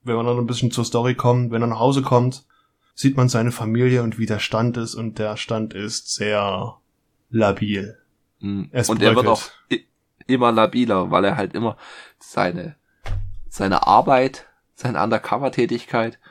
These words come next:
Speaker 2: so viel Aufopferung braucht. Also so viel, so viel Einsatz.
Speaker 1: Ja.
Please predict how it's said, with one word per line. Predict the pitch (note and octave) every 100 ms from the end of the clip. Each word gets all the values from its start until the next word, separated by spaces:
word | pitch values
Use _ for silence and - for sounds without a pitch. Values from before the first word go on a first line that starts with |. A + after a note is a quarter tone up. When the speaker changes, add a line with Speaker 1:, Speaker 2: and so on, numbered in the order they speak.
| -
Speaker 2:
so | - A#2+
viel | - A#2 A2 D3+ - _ _ _ - _ _ _ _ _
Aufopferung | - B2+ B2+ G2+ - G2 F#2+ G2
braucht. | - F2 - - - _ _ - -
Also | F#2+ G2+
so | G#2
viel, | G2+ G2 - _ _ _ _ _
so | - -
viel | G#2+ -
Einsatz. | - A#2 C#3 F#2+ - - - _ _ _ _ -
Speaker 1:
Ja. | G2